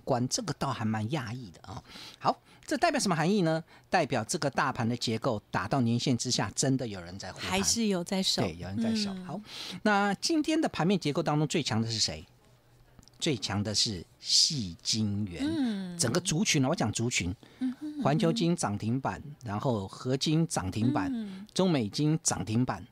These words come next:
Speaker 1: 好，那包括汉磊涨停板，然后这个，这个地方跟这个矽晶圆相关的都涨停。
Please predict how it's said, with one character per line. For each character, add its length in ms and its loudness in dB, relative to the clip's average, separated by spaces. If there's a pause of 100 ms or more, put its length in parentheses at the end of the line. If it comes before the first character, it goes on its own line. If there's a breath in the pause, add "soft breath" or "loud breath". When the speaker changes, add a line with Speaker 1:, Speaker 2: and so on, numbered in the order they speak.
(120)
Speaker 1:
好， 220 -8
那 520 -6 (1120)
包 120 6
括 160 4
汉 300 2
磊 140 -10 (100)
涨 180 2
停 100 2
板， 160 0 (100)
然 80 -6
后 80 0
这 100 -2
个， 220 2 (280)
这 100 4
个 80 2
地 140 4
方 160 4
跟 280 2 (220)
这 100 -2
个 120 2
矽 160 2
晶 140 6
圆 60 8
相 200 2
关 120 2
的 100 2
都 140 -8
涨 200 -8
停。 120 -16